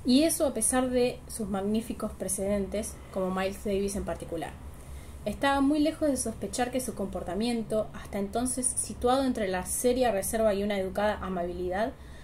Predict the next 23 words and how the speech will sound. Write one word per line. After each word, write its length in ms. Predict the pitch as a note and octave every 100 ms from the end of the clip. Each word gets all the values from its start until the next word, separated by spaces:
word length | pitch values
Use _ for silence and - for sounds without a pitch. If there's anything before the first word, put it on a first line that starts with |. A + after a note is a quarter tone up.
| -
alimentaría 600 | A3 A3+ A#3+ A#3 A#3 D#4
la 140 | D4 A3
polémica, 500 | G3+ G3+ F3 D#3+ - - - -
generalmente 580 | A3+ A3+ C4 D#4+ E4+ E4
reservada 600 | D4 - G3 G3 G#3+ B3+
a 180 | A#3 F#3+
otros 300 | F#3 G3 G#3
músicos. 580 | G#3 G3+ - - - - - - - - - - - -
Lo 80 | B3+
cierto 280 | B3+ D#4+ E4
es 80 | D#4
que 120 | D4
no 260 | C#4 D4 E4+
sé 420 | - - D4+ F4+ -
qué 140 | D#4
pensar 380 | D#4+ D4+ C4 B3
del 160 | C4+ C4
comportamiento 840 | A3 G3 G3 G#3 A3 G#3+ G3 - -
en 160 | - B3
el 100 | A#3
escenario 460 | A3 A3 A3 B3 C4
de 100 | G#3+
Coltrane 460 | F#3+ F#3+ G#3 G#3+